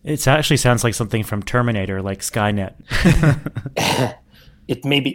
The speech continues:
Speaker 2: it may be out of a pitch deck, but it does work.
Speaker 1: So how does it work?
Speaker 2: Convolutional neural networks is a fancy name for a machine learning algorithm for computer vision.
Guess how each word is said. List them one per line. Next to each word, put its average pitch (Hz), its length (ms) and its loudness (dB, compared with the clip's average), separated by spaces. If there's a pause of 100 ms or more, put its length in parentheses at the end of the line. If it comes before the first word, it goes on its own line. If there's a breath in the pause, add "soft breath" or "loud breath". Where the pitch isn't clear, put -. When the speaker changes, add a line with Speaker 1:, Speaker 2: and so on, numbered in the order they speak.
Speaker 2:
it 131 140 -4
may 127 100 2
be 135 140 4
out 120 140 6
of 110 80 0
a 107 40 -4
pitch - 260 0
deck, 104 180 2
but 104 100 -2
it 101 80 -4
does 101 220 0
work. 104 440 -4
Speaker 1:
So 147 200 2
how 143 160 4
does 139 120 4
it 143 80 2
work? 123 440 -4 (260)
Speaker 2:
Convolutional 226 580 4
neural 143 220 6
networks 120 640 2 (120)
is 120 300 2 (100)
a - 60 6
fancy 180 640 2
name 120 380 0
for 117 640 4
a 127 40 -2
machine 131 460 0
learning 120 320 2
algorithm 107 480 2
for 107 400 0
computer 113 380 2
vision. 101 360 0